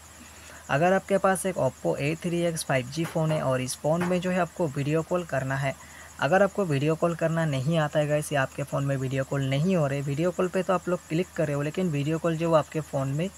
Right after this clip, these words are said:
नहीं जा रहा है, तो कैसे आप लोग अपने इस फ़ोन में video call को कर सकते हो guys? तो आज के video में मैं ही बताऊंगा आप लोगों को, इसलिए video को last तक देखिए और अगर video पसंद आए, video को like कर दीजिए और channel को भी subscribe ज़रूर से कर लीजिए।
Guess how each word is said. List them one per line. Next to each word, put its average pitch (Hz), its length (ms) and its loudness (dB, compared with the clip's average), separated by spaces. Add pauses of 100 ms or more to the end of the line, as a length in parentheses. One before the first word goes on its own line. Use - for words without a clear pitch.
नहीं 160 280 2
जा 147 200 4
रहा 131 120 0
है, 127 80 -4 (580)
तो 156 60 0
कैसे 185 340 0
आप 185 160 4
लोग 185 140 2
अपने 175 260 0
इस 165 120 -2
फ़ोन 156 180 2
में 156 100 0
video 139 340 0
call 147 200 -2
को 151 140 -2
कर 143 240 -2
सकते 160 300 -2
हो 160 120 2
guys? 165 280 0
तो 147 80 0
आज 131 260 0
के 139 140 -4
video 131 320 -2
में 135 100 -2
मैं 135 160 -2
ही 135 140 -4
बताऊंगा 151 520 0
आप 151 220 0
लोगों 156 240 0
को, 202 180 -2 (560)
इसलिए 196 280 2
video 160 280 2
को 165 120 0
last 143 340 2
तक 170 140 0
देखिए 165 420 -2
और 139 220 0
अगर 160 200 2
video 143 340 0
पसंद 160 360 -2
आए, 165 160 0 (380)
video 170 200 4
को 196 120 0
like 180 240 2
कर 170 180 0
दीजिए 170 320 -2
और 135 280 0
channel 165 360 0
को 170 100 -2
भी 175 140 -2
subscribe 151 600 -2
ज़रूर 135 300 -2
से 175 180 -4
कर 151 140 -2
लीजिए। 131 380 -4